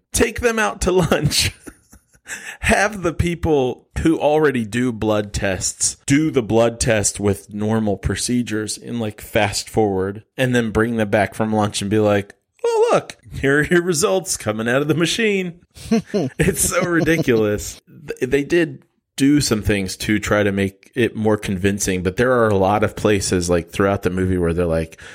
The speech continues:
"We got special permission from, like, Walgreens to postpone something or to be allowed to do something ahead of schedule that nobody else would be allowed to do or without proving something." Different states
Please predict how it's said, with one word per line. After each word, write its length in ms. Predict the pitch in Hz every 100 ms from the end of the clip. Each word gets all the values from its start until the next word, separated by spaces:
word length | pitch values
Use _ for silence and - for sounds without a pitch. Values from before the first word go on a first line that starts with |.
| - -
"We 120 | 110
got 180 | 101 -
special 360 | - 104 95
permission 760 | 87 98 98 95 - 98 95 92
from, 240 | - 87
like, 280 | 78 76 - - _ _ _ - _
Walgreens 920 | 123 131 139 117 120 131 123 127 127 -
to 120 | 104
postpone 640 | 104 95 - 120 120 113
something 760 | 113 117 110 107 113 113 110 107
or 80 | 95
to 120 | -
be 120 | 101
allowed 340 | 90 82 87 87
to 60 |
do 220 | 92 98
something 480 | 98 110 101 - 95
ahead 320 | - - 95
of 80 | 98
schedule 560 | - 104 104 107 107 104
that 160 | 87
nobody 280 | 90 90 87
else 200 | 82 -
would 80 | 78
be 60 | 80
allowed 280 | 71 67
to 60 | 80
do 300 | 95 104 104
or 80 | 82
without 320 | 87 95 -
proving 400 | - 101 101 101
something." 600 | - 101 98 107 104 98 - - - - - -
Different 320 | 127 104 98
states 800 | - - 104 117 - - -